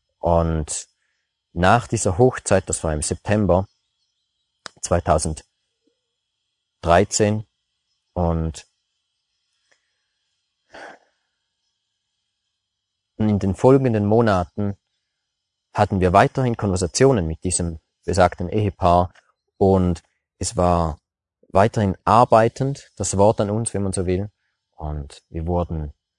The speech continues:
nachdenklich, wir wollten prüfen, aber ein Prüfen aufgrund von Aussagen von Dritten ist schwierig und führt schnell in eine stolze Sackgasse. Und das ist gefährlich.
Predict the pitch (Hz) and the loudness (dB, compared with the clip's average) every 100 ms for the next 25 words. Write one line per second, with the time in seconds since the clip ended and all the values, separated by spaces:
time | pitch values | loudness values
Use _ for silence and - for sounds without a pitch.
0 | _ 85 92 127 - 127 127 - 139 139 | _ 0 2 2 0 -2 -2 -6 -10 -10
1 | _ _ _ _ _ - 87 82 78 - | _ _ _ _ _ -8 -4 -4 -6 0
2 | 95 98 - - - 110 131 - 160 175 | 2 2 -2 -12 0 2 2 0 -2 -4
3 | - _ _ _ 98 107 87 104 - 135 | -12 _ _ _ 2 2 0 -2 -2 2
4 | 156 160 - 135 98 - _ _ 98 - | 2 0 -2 -2 -2 -8 _ _ -4 -2
5 | 110 123 117 - _ _ _ _ _ _ | 0 2 2 -6 _ _ _ _ _ _
6 | _ _ _ - 104 92 101 120 - 117 | _ _ _ -6 -4 2 4 4 4 2
7 | 113 98 95 92 120 - 104 87 - 120 | 2 -4 -4 0 0 0 -6 -6 -8 0
8 | 143 127 131 107 - - 104 - 110 117 | 4 4 2 0 -6 -2 -2 0 0 0
9 | 110 98 92 - 110 - 95 101 - - | 0 -2 -4 0 0 0 -4 -4 -6 -6
10 | 82 - - 69 85 - - - - 92 | -8 -8 -14 -12 -10 -10 -10 -10 -2 0
11 | 85 82 | 0 -4